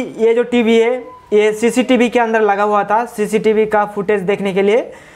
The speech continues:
तो यहाँ पे एचडीएमआई cable लगा हुआ था। तो जब एचडीएमआई cable लगा रहा था उस time ये short हो चुका था,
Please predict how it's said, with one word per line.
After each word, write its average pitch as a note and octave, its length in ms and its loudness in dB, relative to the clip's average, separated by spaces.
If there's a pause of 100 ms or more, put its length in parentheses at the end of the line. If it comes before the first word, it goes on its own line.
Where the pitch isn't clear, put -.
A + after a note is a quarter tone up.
(240)
तो A3 60 4
यहाँ A#3 200 2
पे B3 140 -2 (400)
एचडीएमआई A3 440 0
cable A3+ 260 0
लगा G#3 200 2
हुआ F#3 200 0
था। D#3+ 260 -6 (280)
तो G3 80 2
जब A#3+ 280 0
एचडीएमआई A#3 540 0
cable A#3 280 0
लगा G3+ 260 2
रहा A3 200 0
था G3 540 -4
उस A3+ 240 -2
time A#3+ 320 -2 (340)
ये A#3+ 140 2
short A3+ 280 -2
हो G#3+ 100 0
चुका F#3+ 280 -2
था, D#3+ 260 -8